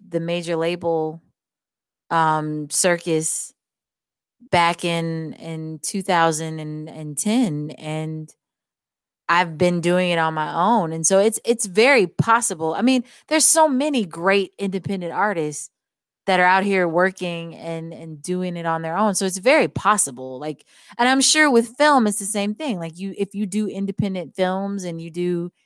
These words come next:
independent documentaries and short films and all that sort of thing, like, there's a way to have a full, happy, fruitful career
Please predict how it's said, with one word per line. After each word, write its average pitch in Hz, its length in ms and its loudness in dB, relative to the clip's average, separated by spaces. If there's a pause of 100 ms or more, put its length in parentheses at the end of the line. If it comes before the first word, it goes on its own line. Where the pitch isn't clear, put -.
(300)
independent 190 440 4
documentaries 185 920 2
and 156 140 -6
short 196 340 2
films 185 360 0
and 170 100 -4
all 175 120 2
that 180 160 0
sort 170 200 2
of 170 100 0
thing, 170 240 -6
like, 160 200 -10
there's 190 180 0
a 175 80 0
way 196 500 4 (440)
to 208 120 4
have 214 300 4
a 196 100 6
full, 226 680 4 (340)
happy, 220 800 0 (480)
fruitful 240 640 4
career 220 720 4